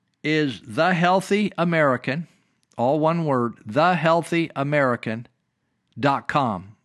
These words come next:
I, sorry, dot org. The healthy american dot org. I'm double checking all my deals so I don't,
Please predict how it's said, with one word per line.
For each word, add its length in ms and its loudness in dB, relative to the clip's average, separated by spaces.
I, 100 0
sorry, 340 0
dot 260 -2
org. 340 -2
The 120 -4
healthy 260 0
american 500 -2
dot 220 -6
org. 320 -6
I'm 180 -14
double 260 -8
checking 480 -10
all 160 -14
my 160 -16
deals 320 -14
so 120 -14
I 60 -12
don't, 260 -12